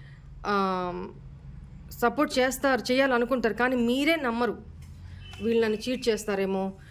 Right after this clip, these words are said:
వీళ్ళు నన్ను, వీళ్ళు అబద్ధాలు చెప్తున్నారేమో, ఆమ్, లేకపోతే నాకు ఎందుకు, నేను అడగగానే, లేకపోతే అడగకుండానే ఊరికనే ఎందుకు నాకు ఆఫర్ చేస్తారు, ఇట్లాంటి ఆలోచనలు అనమాట.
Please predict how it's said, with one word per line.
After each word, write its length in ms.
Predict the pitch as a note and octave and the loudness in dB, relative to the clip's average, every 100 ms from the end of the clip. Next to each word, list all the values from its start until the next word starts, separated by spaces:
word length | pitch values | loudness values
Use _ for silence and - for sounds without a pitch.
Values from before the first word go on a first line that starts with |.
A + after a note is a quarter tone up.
| - | -6
వీళ్ళు 260 | F#3+ G#3+ G3+ | 2 4 4
నన్ను, 520 | G3 G3 G3 F#3+ F#3 - | 4 4 4 2 0 0
వీళ్ళు 200 | A3 G3 | 2 4
అబద్ధాలు 360 | F#3+ G3 B3+ | 4 4 4
చెప్తున్నారేమో, 760 | A3 G3+ G3+ G3 F#3 F3+ F#3 F#3+ - - - - | 4 2 2 2 2 0 -2 -4 -8 -20 -20 -8
ఆమ్, 760 | F#3 F#3 F3+ F3 F3 E3+ D#3+ - - - | -2 -2 -2 -4 -8 -10 -10 -12 -14 -2
లేకపోతే 240 | A3 A3 A3+ | 0 2 2
నాకు 220 | A3 G3+ | 2 2
ఎందుకు, 560 | A3 A#3 C4 C4 A#3+ - - - - A3+ | 0 0 0 0 -2 -4 -18 -20 -8 -2
నేను 200 | A3 G3+ | 0 2
అడగగానే, 680 | F#3+ G#3+ A3+ B3 B3 A#3+ | 2 2 2 4 4 4
లేకపోతే 220 | A3 A3 G3+ | 2 2 0
అడగకుండానే 680 | G#3+ G#3+ B3 B3 A#3+ B3 A#3 - - - - | 0 0 2 4 2 0 -2 -14 -20 -8 0
ఊరికనే 300 | B3 A#3+ B3 | 0 4 2
ఎందుకు 280 | A3 A#3 B3 | 2 0 0
నాకు 180 | A#3 | 2
ఆఫర్ 260 | G3+ G3+ A3+ | 2 2 2
చేస్తారు, 600 | G#3 G3 G3 F#3 F3+ G3+ - - - - - | 2 0 0 0 0 -4 -10 -20 -20 -20 -4
ఇట్లాంటి 360 | A#3+ C4 C#4 C4+ | -2 2 2 4
ఆలోచనలు 440 | B3 C4+ C4 A3+ | 2 2 0 -2
అనమాట. 260 | F#3 F3 D3+ | -2 -4 -6